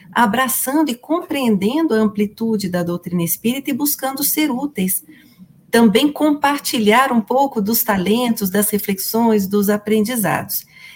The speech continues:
E é muito importante que os, os frequentadores estejam cientes, conheçam as atividades que são desenvolvidas pelo Centro Espírita. Muitos, inclusive, gostam de colaborar,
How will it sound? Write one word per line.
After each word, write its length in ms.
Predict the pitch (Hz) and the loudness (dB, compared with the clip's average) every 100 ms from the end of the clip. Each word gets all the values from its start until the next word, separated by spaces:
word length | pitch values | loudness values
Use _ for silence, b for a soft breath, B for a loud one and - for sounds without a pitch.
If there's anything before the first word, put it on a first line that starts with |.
| B | B
E 160 | 262 302 | 0 2
é 80 | |
muito 440 | 302 254 311 415 320 | 4 2 2 0 -2
importante 720 | 240 180 - 208 240 220 196 | -4 -6 -2 0 2 0 -4
que 440 | - - 269 311 b b b _ | -8 -6 -2 -2 b b b _
os, 580 | - 277 302 - - - _ | 0 2 2 0 -2 -6 _
os 280 | 208 233 233 | -4 -2 0
frequentadores 1200 | - 392 381 285 269 196 175 190 240 190 165 - b b b - | 0 -2 -2 -4 0 -2 2 2 2 0 -2 -4 b b b -4
estejam 520 | - - 320 330 339 | -2 2 4 4 2
cientes, 720 | 320 - 240 226 285 285 202 | 0 2 2 4 2 0 -4
conheçam 760 | - 302 285 247 320 415 - 240 | -2 0 2 0 0 0 0 0
as 140 | 208 | 2
atividades 720 | 202 196 196 196 196 185 180 - | 0 0 -2 0 0 0 -2 -8
que 100 | - | -6
são 220 | - 196 | 0 0
desenvolvidas 760 | 190 196 190 185 175 170 175 - | 2 0 0 0 -2 -4 -4 -6
pelo 200 | 175 170 | -6 -4
Centro 380 | - 175 - | -4 -6 -4
Espírita. 680 | 175 - - 147 - - - - _ _ _ - | -6 -6 -4 -4 -4 -8 -14 -14 _ _ _ 0
Muitos, 480 | 185 247 349 302 220 | 4 6 4 0 0
inclusive, 520 | 214 196 180 254 277 | 0 0 -2 -4 -2
gostam 600 | 196 220 285 294 - 208 | 2 4 4 0 2 0
de 120 | 202 | 0
colaborar, 840 | - 202 196 185 170 185 208 190 | 0 2 2 0 2 4 2 0